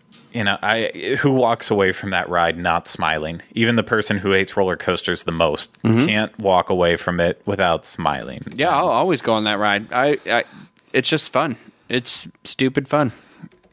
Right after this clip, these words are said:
Speaker 2: Not even
Speaker 1: And
Speaker 2: stupid.
Speaker 1: so, I, I've gotta say, I think pretty much a lot of our, uh, our chat-ins are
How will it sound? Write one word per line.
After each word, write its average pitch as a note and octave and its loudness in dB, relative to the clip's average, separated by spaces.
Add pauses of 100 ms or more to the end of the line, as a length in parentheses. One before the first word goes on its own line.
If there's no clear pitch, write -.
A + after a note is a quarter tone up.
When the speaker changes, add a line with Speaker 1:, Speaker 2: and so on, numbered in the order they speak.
(200)
Speaker 2:
Not D#3+ 0
even A2+ 2
Speaker 1:
And A2 2
Speaker 2:
stupid. B2+ 0 (800)
Speaker 1:
so, A2 2 (760)
I, A2+ 2
I've A2 0
gotta A#2 2
say, A2+ 2
I G2+ 2
think G#2+ -2
pretty A#2+ 2
much A2 -2 (320)
a - 2
lot G#2+ 4
of G2 0
our, F#2+ 4
uh, F#2+ 4 (760)
our F2+ 2
chat-ins G#2 -2 (340)
are F#2+ 2